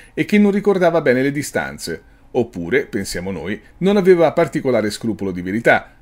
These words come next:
poiché descrisse come lungo e faticoso un tragitto che, dice sempre Vigo,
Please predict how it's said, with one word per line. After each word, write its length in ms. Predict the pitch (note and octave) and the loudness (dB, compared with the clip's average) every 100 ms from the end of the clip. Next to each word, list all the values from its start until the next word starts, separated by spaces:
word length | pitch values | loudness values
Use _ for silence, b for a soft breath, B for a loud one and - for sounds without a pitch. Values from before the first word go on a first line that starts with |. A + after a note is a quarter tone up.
| B | B
poiché 320 | - G3 G3+ | 2 2 2
descrisse 580 | E3+ E3 G3 F3+ - D#3 | 0 -2 -2 -4 0 -2
come 260 | - C3+ B2+ | 0 0 2
lungo 480 | C3+ E3 E3+ C#3 A#2+ | 2 0 0 2 2
e 60 | |
faticoso 580 | G#2+ G#2+ A#2 E3 D#3 A2 | 0 -6 -2 0 0 -2
un 100 | F#2+ | -4
tragitto 600 | A#2+ C3 A2+ F#2 - C#3+ | -2 0 -2 -6 -4 -4
che, 240 | G2 E2 C#2 | -4 -8 -8
dice 240 | E2+ F#2 | -12 -12
sempre 360 | - E2 G2 B2+ | -10 -8 -4 -2
Vigo, 380 | F#2 F#2+ A2+ | -2 -4 -4